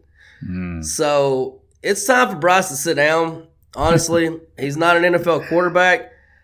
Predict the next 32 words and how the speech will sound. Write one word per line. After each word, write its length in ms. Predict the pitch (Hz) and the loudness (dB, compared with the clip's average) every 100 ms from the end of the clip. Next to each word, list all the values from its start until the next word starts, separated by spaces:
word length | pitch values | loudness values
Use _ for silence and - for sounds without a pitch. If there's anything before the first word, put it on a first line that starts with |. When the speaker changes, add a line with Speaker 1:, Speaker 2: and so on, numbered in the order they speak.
| _ _ | _ _
Speaker 2:
I 120 | - 147 | -4 0
don't 300 | 160 208 233 | 2 4 4
even 220 | 208 175 | 2 2
know 240 | 175 208 | 4 4
if 80 | 202 | 4
he 80 | 202 | 0
can 140 | 175 | -4
stick 260 | 143 190 185 | -4 -4 -2
around 280 | 175 185 185 | 0 0 0
as 100 | 160 | -2
a 40 | |
backup, 640 | 143 165 165 170 170 139 | 0 0 2 0 -2 -2
but 360 | 120 180 180 - _ _ _ | 2 2 2 -4 _ _ _
I 140 | - 123 | -8 -6
do 220 | 131 175 | -2 2
love 220 | 175 180 | 2 2
the 80 | 170 | -2
kid, 340 | 170 175 175 | -4 -2 -2
so 100 | 170 | -2
I'd 160 | 127 117 | -6 -4
rather 320 | 139 180 180 | 0 2 0
he 120 | 165 | -2
get 140 | 160 120 | -4 -4
set 280 | - 160 143 | -2 -2 0
down 320 | 143 120 113 | -2 -2 -2
now 540 | 127 143 147 143 139 - _ _ _ _ _ - | 0 0 0 -2 -6 -20 _ _ _ _ _ -8
and 80 | |
have 120 | 123 123 | -6 -4
a 60 | |
chance 340 | 117 147 151 147 | -4 -2 -4 -4
to 60 | |
recover 720 | 113 113 156 165 165 160 - | -12 -6 -2 0 -2 -4 -10